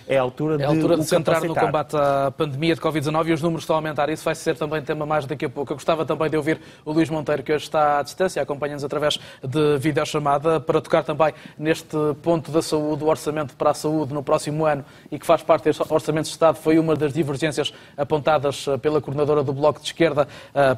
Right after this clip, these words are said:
Speaker 2: para, de facto, votar contra este, hum, orçamento. Primeira pergunta: de facto, este é um orçamento que não tem uma dotação financeira,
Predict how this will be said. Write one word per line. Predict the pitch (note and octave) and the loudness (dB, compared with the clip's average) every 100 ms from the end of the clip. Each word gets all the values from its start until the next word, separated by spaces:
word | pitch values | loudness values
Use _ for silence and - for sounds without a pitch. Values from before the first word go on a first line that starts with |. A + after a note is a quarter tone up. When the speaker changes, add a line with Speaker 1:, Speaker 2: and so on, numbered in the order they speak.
| - | 4
Speaker 2:
para, | E3 D#3 D3 C#3 | 4 6 6 6
de | B2 | 2
facto, | - E3 - D3 | 0 0 0 -6
votar | B2+ E3 D#3+ | -2 0 0
contra | - E3 C#3+ D3+ - - - | 0 -2 0 -4 -4 -20 -6
este, | D#3+ - - E3 | -6 -6 -6 -2
hum, | D3+ D3 C#3+ C#3+ C#3 | 0 0 -2 -4 -8
orçamento. | - E3 - D#3+ E3 F#3 F3 | -4 -2 0 0 0 -2 -4
Primeira | D3+ E3 E3+ E3+ | -4 2 2 2
pergunta: | D#3+ D#3 D#3 D3+ C#3+ - | -2 -2 -2 -2 -4 -10
de | - | -20
facto, | - F3+ - | -2 -2 0
este | F3 F#3 | 0 2
é | |
um | F3 | 2
orçamento | E3+ - E3+ E3+ E3 | 0 -2 -4 -4 -8
que | - D#3+ | -8 -4
não | E3 E3 D#3+ D3+ D3 | -2 0 -2 -4 -2
tem | E3+ | -2
uma | D#3+ D#3 | -2 -4
dotação | D#3+ - D#3 | -6 -6 -4
financeira, | D#3+ D#3 - D#3+ D3+ | -6 -8 -6 -4 -4